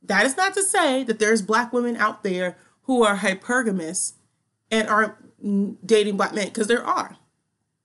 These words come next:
But why did the movement become popular? Why did this movement of hypergamy become popular?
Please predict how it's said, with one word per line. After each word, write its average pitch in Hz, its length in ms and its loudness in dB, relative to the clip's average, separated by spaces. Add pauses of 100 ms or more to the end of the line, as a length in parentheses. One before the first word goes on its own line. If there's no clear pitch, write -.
(760)
But 220 220 2
why 269 400 2
did 233 120 0
the 247 80 0
movement 180 320 -4
become 190 240 -4
popular? 185 440 -8 (1040)
Why 254 640 2
did 175 260 -6
this 254 320 0
movement 214 680 -2 (280)
of 190 160 -6
hypergamy 190 760 -2
become 196 280 -6
popular? 196 480 -4